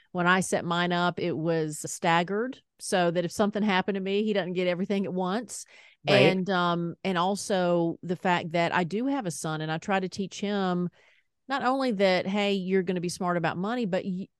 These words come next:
Speaker 1: just because you're a boy is not the reason you're gonna be smart about money. So I think that,
Speaker 2: Mm-hmm.
Speaker 1: you know, my thing is, is just to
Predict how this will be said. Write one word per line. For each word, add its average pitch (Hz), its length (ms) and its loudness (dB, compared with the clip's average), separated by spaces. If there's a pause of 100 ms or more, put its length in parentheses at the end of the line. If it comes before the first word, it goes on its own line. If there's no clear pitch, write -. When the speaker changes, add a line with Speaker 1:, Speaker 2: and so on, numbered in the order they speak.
(100)
Speaker 1:
just 233 260 0
because 226 260 -2
you're 202 120 0
a 180 40 0
boy 220 320 2
is 165 160 -2
not 165 160 -2
the 165 80 -4
reason 165 300 0
you're 156 100 -6
gonna 143 140 -8
be 143 60 -4
smart 147 280 -6
about 131 220 -6
money. 87 420 -10
So - 160 -2
I 175 140 6
think 196 280 -2
that, 123 220 4
Speaker 2:
Mm-hmm. 113 180 -2 (200)
Speaker 1:
you 190 100 -4
know, 170 80 0
my 170 200 0
thing 180 240 -2
is, 160 300 -2
is - 240 -6
just - 300 -6
to 165 100 -6